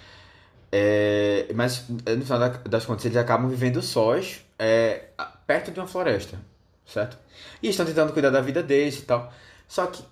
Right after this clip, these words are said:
um incidente, é, que é a, o sumiço do bebê da família, acaba levando a uma série de consequências. E é mais ou menos por aí, eu não quero dar muito spoiler.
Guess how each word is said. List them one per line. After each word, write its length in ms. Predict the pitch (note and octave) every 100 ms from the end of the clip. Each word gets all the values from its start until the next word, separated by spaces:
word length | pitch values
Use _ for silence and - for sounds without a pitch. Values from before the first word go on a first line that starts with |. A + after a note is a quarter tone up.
| -
um 540 | F#3+ C4 C4+ A#3+ G3 -
incidente, 840 | E3+ - B2+ A2 G#2 - - - _ _ _ _ _ _ -
é, 380 | G#2+ G#2 G#2 G2+ -
que 240 | A#2+ A2+
é 720 | A2 A2 A2 G#2+ G#2 G2+ F#2 -
a, 140 | A2+
o 60 | A#2+
sumiço 360 | B2+ C3+ -
do 160 | D#3 D3+
bebê 500 | E3+ D3 G#2+ G#2+ -
da 120 | A#2
família, 460 | A2+ A2 G2 G2+ F3 - _ _ - - - -
acaba 360 | C#3 C#3 B2
levando 440 | B2+ C#3 A2+ A2+ B2
a 20 |
uma 160 | B2+ C#3
série 440 | - - B2 C#3
de 100 | C#3
consequências. 800 | D3+ C#3+ D3+ - F#2+ F#2 F#2+ - _ _ _ _ _ _
E 80 | -
é 40 | A2
mais 160 | B2
ou 40 | B2
menos 140 | B2 B2+
por 140 | C#3
aí, 160 | D3+ G2
eu 60 |
não 100 | G#2
quero 180 | G2 G#2
dar 120 | G#2
muito 160 | G#2 -
spoiler. 440 | - G2 G#2 D3